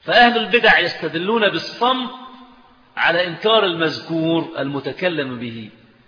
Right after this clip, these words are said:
الشاهد من هذا الكلام كله لطلبة العلم أن عبد العزيز استعمل هذا اللفظ الصمت في الخبر عن الله،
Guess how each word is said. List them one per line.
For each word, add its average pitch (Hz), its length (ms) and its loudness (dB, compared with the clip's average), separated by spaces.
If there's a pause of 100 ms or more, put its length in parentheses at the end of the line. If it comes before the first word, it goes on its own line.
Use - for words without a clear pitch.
(260)
الشاهد 233 440 2
من 196 100 -4
هذا 190 220 2
الكلام 165 360 -4 (100)
كله 165 300 -4
لطلبة 147 440 -4
العلم 190 400 -2 (720)
أن 135 180 -6
عبد 170 320 2
العزيز 156 840 -2 (720)
استعمل 196 920 0 (760)
هذا 160 380 0
اللفظ 143 600 -2
الصمت 175 560 -6
في 147 120 -10
الخبر 151 500 -2
عن 160 180 0
الله، 107 360 -8